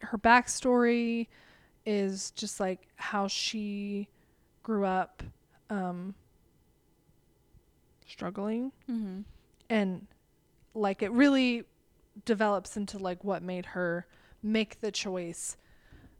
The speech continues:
Speaker 1: to go help this girl.
Speaker 2: Okay. I like that because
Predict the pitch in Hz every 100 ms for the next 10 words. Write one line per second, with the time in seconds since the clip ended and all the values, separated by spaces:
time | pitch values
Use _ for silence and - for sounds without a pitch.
0 | - - 208 202 190 185 190 - _ -
1 | 202 202 190 185 185 175 - 156 - -
2 | 143 156 - _ _ - - 320 262 220
3 | 247 - - _ - 277 247 - 190 185
4 | 190 196 170 175 -